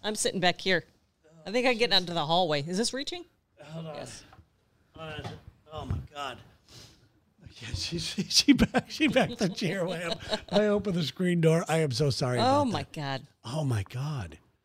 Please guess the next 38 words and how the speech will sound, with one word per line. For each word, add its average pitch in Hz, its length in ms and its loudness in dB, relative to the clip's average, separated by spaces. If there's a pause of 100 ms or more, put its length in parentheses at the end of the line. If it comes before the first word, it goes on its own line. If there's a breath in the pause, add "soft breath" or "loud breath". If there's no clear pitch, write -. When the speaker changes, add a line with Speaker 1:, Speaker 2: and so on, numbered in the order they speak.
(600)
Speaker 2:
You 208 140 6
can 220 120 0
tell 254 220 -2
I 190 80 4
have 165 100 2
an 170 80 6
upset 175 340 2
stomach 202 440 -6 (400)
by 165 140 4
Speaker 1:
Oh. - 20 4
Speaker 2:
thinking 180 460 -2
about 95 260 -8
stuff - 300 -8
like - 200 -12
this. - 260 -4
Speaker 1:
Oh, 156 200 -10
well, 226 160 -14
stop 370 400 -4
it. - 240 0 (1200 loud breath)
Speaker 2:
I, 180 220 0
I 185 80 2
don't 214 220 6
mean 226 140 6
to 214 60 4
be 202 140 2
Mister 196 420 0
Whiner, 175 460 4
Mister 170 320 2
Complain, 170 320 -2
but 220 100 0
I 247 60 2
Speaker 1:
No. 330 80 2
Speaker 2:
wanna 285 180 2
ask 240 360 0
you 208 120 2
as 156 140 0
a - 20 -2
woman 98 380 -4